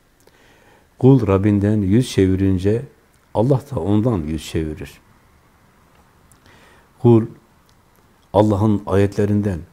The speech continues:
vahyinden yüz çevirince, Rabbini dinlemeyince Rabbi de ondan yüz çevirir, onu dinlemez.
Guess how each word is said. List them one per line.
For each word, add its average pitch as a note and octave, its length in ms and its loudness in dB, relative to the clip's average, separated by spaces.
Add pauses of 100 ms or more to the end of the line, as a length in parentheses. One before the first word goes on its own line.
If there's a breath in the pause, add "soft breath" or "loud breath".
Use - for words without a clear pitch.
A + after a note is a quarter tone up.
vahyinden G#2+ 640 0 (320)
yüz G2+ 200 0
çevirince, F#2+ 720 0 (1080 soft breath)
Rabbini G#2 440 2 (220)
dinlemeyince G2 920 0 (420)
Rabbi F#2 300 0
de G2+ 220 -4 (440)
ondan G2 420 -2 (300)
yüz D#2+ 180 -8
çevirir, F#2+ 540 -2 (160)
onu F#2 220 -2
dinlemez. F2+ 600 -4